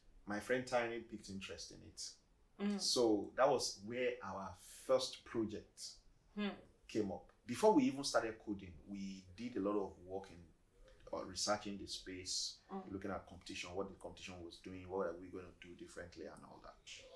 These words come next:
Speaker 1: And we started that project.
Speaker 2: Yeah.
Speaker 1: But I put a pause to that project because I came up with what I believe was even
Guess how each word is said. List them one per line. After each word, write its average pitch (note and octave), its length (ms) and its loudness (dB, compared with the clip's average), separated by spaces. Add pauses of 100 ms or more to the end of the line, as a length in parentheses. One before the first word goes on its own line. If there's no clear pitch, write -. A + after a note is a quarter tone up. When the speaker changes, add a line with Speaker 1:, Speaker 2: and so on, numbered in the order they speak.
(380)
Speaker 1:
And F#2 140 -4
we F2+ 80 -6
started G#2+ 300 2
that F#2 160 -2
project. - 500 -18 (120)
Speaker 2:
Yeah. F#3 200 -2 (580)
Speaker 1:
But B2+ 120 8
I C3+ 100 10
put - 460 -4
a A#2 140 0
pause - 580 2 (320)
to - 100 -8
that G2+ 220 4
project F2+ 540 -10 (720)
because G2+ 500 -2
I G2 80 -6
came A#2+ 280 -4
up G#2+ 180 -2
with F#2+ 100 -6
what G#2+ 160 2
I F#2+ 140 4 (580)
believe F#2+ 380 -6 (240)
was G2 480 2
even G#2 260 -6